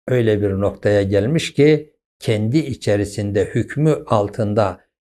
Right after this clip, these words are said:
yüzyıllarca yaşayıp da varlığından bile haberi olunmayan işte Yunan'ı, Ermenisi, Yahudisi o milleti kılıçtan geçirmiş. Niye?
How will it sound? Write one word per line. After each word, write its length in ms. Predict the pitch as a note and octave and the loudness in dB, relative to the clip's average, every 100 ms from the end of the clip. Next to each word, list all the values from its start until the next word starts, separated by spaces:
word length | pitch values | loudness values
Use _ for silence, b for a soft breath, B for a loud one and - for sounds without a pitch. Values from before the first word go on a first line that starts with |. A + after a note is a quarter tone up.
| - | -2
yüzyıllarca 760 | A#2 A2 G#2+ A#2 A#2 D#3 A#2 G#2 | 0 2 2 2 4 4 4 2
yaşayıp 640 | G#2 G2+ - C#3 F3 - | 2 0 0 0 0 -2
da 260 | A2 F2+ F#2+ | -2 -2 -2
varlığından 840 | A2+ C3 C3 C3+ B2+ B2 D#3+ A#2+ | 0 0 -2 -2 -2 -2 -2 -2
bile 260 | G#2+ G2+ F#2 | -2 -2 -2
haberi 400 | - A#2 A2 G#2+ | -4 -2 0 0
olunmayan 840 | B2+ B2+ C3 G2+ F#2 G#2 C#3+ D#3+ - _ _ | 0 0 0 0 -2 0 -2 -4 -10 _ _
işte 320 | C3 - G#2 | -8 -4 -4
Yunan'ı, 680 | F#2 A#2 A#2 F#2+ F2+ F#2 - _ _ | 0 0 0 0 -2 -6 -6 _ _
Ermenisi, 640 | A#2 G#2+ G2 F#2 F2+ - | 2 2 0 -4 -6 -4
Yahudisi 1040 | G2 A2 G2+ G#2+ G2+ F#2+ F#2 - D#3+ E3 - _ _ _ _ _ | -2 0 2 0 -2 -4 -6 0 0 0 -6 _ _ _ _ _
o 140 | C#3+ | 4
milleti 760 | A#2 G2+ F#2+ F2+ - D3+ D#3 - | 4 2 2 0 2 0 0 -4
kılıçtan 580 | - G2 - - G#2+ G2+ | -2 -2 -2 -2 -2 -2
geçirmiş. 680 | F2+ - F#2 A2+ D#3 - _ _ _ _ | -4 -4 -2 0 0 -2 _ _ _ _
Niye? 520 | A2+ B2+ G#2 B2+ - | 2 4 4 2 0